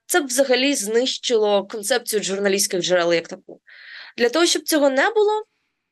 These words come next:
власне, існує трошки ускладнений механізм, і він є такою собі гарантією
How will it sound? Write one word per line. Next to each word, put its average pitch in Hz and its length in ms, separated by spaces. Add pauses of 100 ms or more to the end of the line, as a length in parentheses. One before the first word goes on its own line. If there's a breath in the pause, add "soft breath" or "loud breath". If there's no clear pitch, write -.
(320)
власне, 254 380
існує 254 300
трошки 220 340
ускладнений 196 580
механізм, 254 560
і 247 100
він 320 220
є 262 120
такою 269 300
собі 226 260
гарантією 269 920